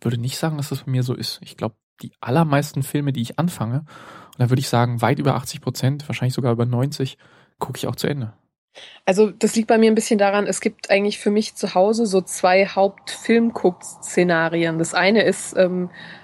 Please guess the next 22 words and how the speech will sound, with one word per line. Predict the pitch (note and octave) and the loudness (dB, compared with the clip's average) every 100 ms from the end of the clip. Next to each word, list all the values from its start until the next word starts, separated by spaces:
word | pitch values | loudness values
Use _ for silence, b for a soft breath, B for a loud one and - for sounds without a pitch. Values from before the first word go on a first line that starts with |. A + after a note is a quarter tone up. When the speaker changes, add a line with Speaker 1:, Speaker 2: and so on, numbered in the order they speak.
| B | B
Speaker 2:
abends, | F3 F3+ G3+ - | 0 0 -2 -4
wenn | G3 | -4
ich | F#3+ | -4
mich | F#3 | -6
mit | F#3 | -6
Marc | F3+ F3+ G#3+ | 0 0 0
entscheide, | A3 - A3 A3 | -2 2 2 2
was | A3 | 0
anzuschauen | B2 G3+ G#3+ - G3 F#3+ | -2 -4 -4 0 2 2
oder | F3+ F3+ F3 E3 | 2 2 0 -2
wenn | - E3 | -4 -2
jemand | E3+ E3 | 0 0
anderes | F3 G#3+ A3+ - | 0 2 2 2
da | A3 | 2
ist | A3 | 4
oder | A3+ A3 | 2 4
so. | A3+ A3+ B B B - | 4 2 B B B 0
Und | G3 | 2
das | G3 | 2
zweite | - G3 A3 A#3+ | 0 2 2 2
ist | A#3 | 0
aber, | - G3+ G#3 G#3 | 0 2 2 2